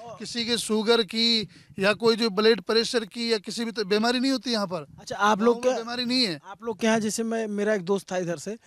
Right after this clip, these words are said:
Speaker 1: तो वो, हम जब वो दिल्ली में रहते थे हॉस्टल में, तो हमको बोलता था कि, "यार, तुम लोग रोज़ चावल खाते हो?" तो मैंने कहा, "यार, हाँ, तो चावल तो खाते ही हैं।" तो आप लोग क्या चावल कम खाते हैं क्या?
Speaker 2: असल में क्या है, देखो, चावल जो है ना,
Speaker 1: होता है।
Speaker 2: वो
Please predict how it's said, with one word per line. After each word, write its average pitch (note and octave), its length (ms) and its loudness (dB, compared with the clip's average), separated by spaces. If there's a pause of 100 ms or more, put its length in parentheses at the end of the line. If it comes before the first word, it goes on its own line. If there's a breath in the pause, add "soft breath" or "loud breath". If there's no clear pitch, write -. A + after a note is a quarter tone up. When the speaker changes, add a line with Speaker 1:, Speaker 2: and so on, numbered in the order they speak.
(420 loud breath)
Speaker 1:
तो A3 100 -2
वो, A3+ 140 2
हम G#3+ 280 -2
जब G#3+ 140 -2
वो G#3+ 80 -4
दिल्ली G3+ 260 -4
में A3 100 -2
रहते G#3 220 -4
थे F3 40 -10
हॉस्टल F3 340 -4
में, C#3 160 -8 (360 soft breath)
तो G3+ 100 -10
हमको F#3+ 240 -6
बोलता G#3 300 -6
था G#3 120 -8
कि, A3+ 120 -10
"यार, A#3+ 80 -4
तुम B3 180 -10
लोग B3+ 120 -4
रोज़ G#3+ 200 0
चावल B3+ 300 2
खाते A#3+ 300 -4
हो?" A#3 180 -4 (480 soft breath)
तो A3 60 -16
मैंने A3 180 -10
कहा, B3 100 -8
"यार, C4 160 -4
हाँ, B3+ 160 -6
तो C4 140 -16
चावल C4 260 -2
तो A#3+ 100 -8
खाते C4+ 280 -2
ही C#4 140 0
हैं।" B3 100 -4
तो A3 100 -4
आप A#3 180 4
लोग C#4 120 -4
क्या C#4+ 120 2
चावल C#4 260 2
कम D4+ 160 2
खाते A3+ 240 0
हैं F3 100 -6
क्या? B2+ 160 -14 (220)
Speaker 2:
असल G3+ 240 -6
में G3 140 -6
क्या E3 120 -8
है, D3+ 120 -8
देखो, F3 400 -10 (220)
चावल F3+ 360 -4
जो F3 120 -10
है C#3+ 60 -12
ना, E3 100 -8
Speaker 1:
होता - 480 -16
है। F3+ 300 -18
Speaker 2:
वो F#3 420 -4